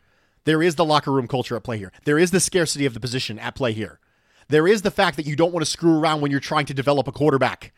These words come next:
at play here. Those are other factors that go into this decision, not just, "Hey, I'm just gonna line up a very good player with a very good contract and a good player with a good contract and an elite player with elite contract."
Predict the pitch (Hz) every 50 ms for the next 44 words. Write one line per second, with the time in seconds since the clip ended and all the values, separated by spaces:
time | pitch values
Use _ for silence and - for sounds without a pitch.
0 | _ _ _ _ _ - 131 135 - - 143 131 120 104 120 110 90 82 _ _
1 | _ _ _ _ _ _ _ _ _ _ _ _ _ _ _ _ _ _ _ _
2 | _ _ _ _ _ _ _ _ _ _ _ _ _ _ _ _ _ _ _ _
3 | _ 156 185 233 226 196 208 190 165 185 175 190 170 - - 190 175 - - 170
4 | 139 143 147 - - 156 147 160 165 147 156 139 131 123 - - 123 120 - 165
5 | 143 110 117 104 87 - _ - _ _ - 120 139 165 180 156 120 - 139 160
6 | 156 151 - - - - _ - _ _ _ - - 185 175 147 131 120 139 139
7 | 135 - - 160 135 113 110 123 135 147 180 185 170 170 165 165 - - - _
8 | _ _ _ - 123 120 104 - 160 202 202 196 156 190 156 - 175 170 170 170
9 | 151 139 131 117 117 175 175 143 107 120 104 - 120 110 107 - 117 98 - -
10 | 104 104 101 95 - 196 180 - 170 190 190 180 170 170 - 143 123 165 143 110
11 | - 123 120 107 107 110 101 - - 117 107 104 110 165 220 208 - 185 196 185
12 | 175 151 139 139 160 170 139 - 123 127 117 107 - 117 92 85 - -